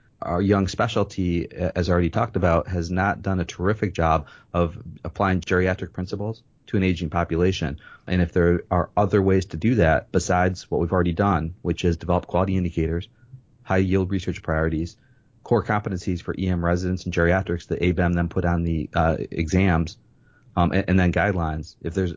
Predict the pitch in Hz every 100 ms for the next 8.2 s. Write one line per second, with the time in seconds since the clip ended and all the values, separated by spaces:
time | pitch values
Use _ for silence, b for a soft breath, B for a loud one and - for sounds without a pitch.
0 | - 98 101 98 101 101 101 95 98 95
1 | 95 85 80 95 120 104 92 90 92 87
2 | 87 92 90 82 98 95 82 - B B
3 | B _ - 90 92 92 92 90 87 -
4 | - - - 92 85 95 104 92 85 85
5 | 80 - 78 82 80 76 - b b 101
6 | 107 104 98 80 78 - 92 87 87 -
7 | 92 90 90 85 87 82 90 - - 107
8 | 71 80